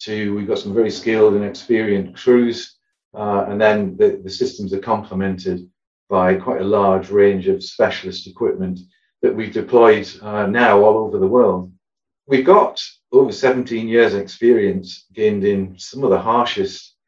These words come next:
uh, environments in the offshore energy sector. And I believe we've built up a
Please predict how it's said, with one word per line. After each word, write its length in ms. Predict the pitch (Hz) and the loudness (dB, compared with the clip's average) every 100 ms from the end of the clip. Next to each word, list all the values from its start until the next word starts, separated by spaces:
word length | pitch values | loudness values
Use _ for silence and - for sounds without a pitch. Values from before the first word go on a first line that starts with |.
| _ _ | _ _
uh, 60 | 101 | -8
environments 640 | 98 98 101 107 98 - | -6 -2 0 0 -2 -6
in 60 | 104 | 0
the 100 | 107 | 0
offshore 320 | - 110 104 | 0 2 2
energy 320 | 107 95 92 | 2 -4 -4
sector. 520 | - - - 95 90 - _ _ _ _ _ | 0 0 -2 -6 -6 -12 _ _ _ _ _
And 100 | 120 | -2
I 40 | 113 | 2
believe 320 | 127 147 120 | 6 6 4
we've 160 | 110 95 | 0 4
built 280 | 123 117 | 4 4
up 160 | 120 104 | -2 0
a 220 | 101 101 | -2 -6